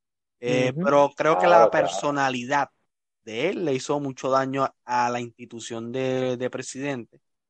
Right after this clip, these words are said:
Speaker 1: Eh, eso es mi opinión en cuanto a la figura de él. Eh, pe-, si me ponen a opinar de otro, eh, pe-, eh, presidente, él lo supera. Pero ya es otro tema. Eso es otro tema,
Speaker 2: Sí.
Speaker 1: eh, súper interesante que tenemos por ahí. Es un tema que posiblemente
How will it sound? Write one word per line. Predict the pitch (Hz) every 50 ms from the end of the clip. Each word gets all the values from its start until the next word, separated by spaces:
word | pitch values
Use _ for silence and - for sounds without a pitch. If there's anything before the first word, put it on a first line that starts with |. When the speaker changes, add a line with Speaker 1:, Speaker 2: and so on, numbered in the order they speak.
| _ _ _ _ _ _ _ -
Speaker 1:
Eh, | 110 110 113 113 113 113 113 113 110 101 110
eso | 147 - - 160
es | 151
mi | 143 139 135 135 135 135 135
opinión | 131 131 139 131 135 135 131
en | -
cuanto | 131 127 117 -
a | 117
la | 113 107
figura | - 107 104 107 104 104 98
de | 95 92 85 80 78
él. | 76 71 _ _ _ _ _ _ _ _ _ _ _ _ _ _ _ _
Eh, | 101 104 101 101 101 101 101 98 -
pe-, | _ 92 85 _ _ _ _ _ _
si | _ - 104
me | 104 107 104
ponen | 87 104 107 110 123 131
a | 135
opinar | 139 135 143 139 139 135 139
de | 139
otro, | 135 - 147 143 139 139
eh, | 135
pe-, | 135 139 123 123 127 139
eh, | 131 127 135 131 -
presidente, | _ - 135 127 - 139 143 147 143 _ 131
él | 113 110
lo | 110
supera. | - - 127 107 - 87 82 78 - _ _ _ _ _ _ _ _
Pero | - 95 95
ya | 95 107 139 175
es | 240 -
otro | - - - - 160
tema. | - 180 151 - - - _ _ _ _ _ _ _ _ _ _ _
Eso | _ 110 - 135
es | 135 131
otro | 131 135 135 -
tema, | 135 135 135 139 127 120
Speaker 2:
Sí. | 117 113 - - 107 113 113
Speaker 1:
eh, | 110
súper | - - 131 123 131 131 127 127
interesante | 123 117 _ - 113 110 107 - 120 110 110 107 _ 110 95
que | 101
tenemos | 90 101 95 101 113 -
por | - 127 127 117
ahí. | 104 98 92 87 87 90
Es | 98
un | 110 110
tema | _ - 120 120 127 127 127
que | 120 127 117 113
posiblemente | _ - 107 113 - - 131 135 147 147 143 147 147 143 139 _ - 196